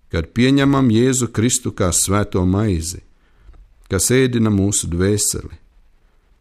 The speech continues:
Tādēļ viņš iedibināja svēto vakarēdienu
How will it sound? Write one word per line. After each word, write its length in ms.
Tādēļ 380
viņš 240
iedibināja 600
svēto 420
vakarēdienu 800